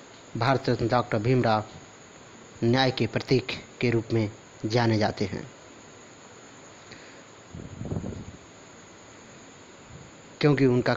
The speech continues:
मानना है कि जब ऊपर बनाने वाला भेदभाव नहीं किया तो हम कौन है भेदभाव करने वाला? सबके लिए हवा, पानी,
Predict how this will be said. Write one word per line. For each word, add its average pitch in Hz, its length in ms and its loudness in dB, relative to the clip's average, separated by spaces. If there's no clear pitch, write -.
मानना 139 340 4
है 127 200 4
कि 139 240 6
जब 131 200 2
ऊपर 143 260 2
बनाने 131 360 4
वाला 117 300 4
भेदभाव 131 420 4
नहीं 127 180 6
किया 123 340 2
तो 156 100 4
हम 135 160 6
कौन 127 280 4
है 127 100 4
भेदभाव 113 400 2
करने 110 260 0
वाला? 98 260 -2
सबके 139 380 0
लिए 120 300 6
हवा, 123 300 4
पानी, 123 520 2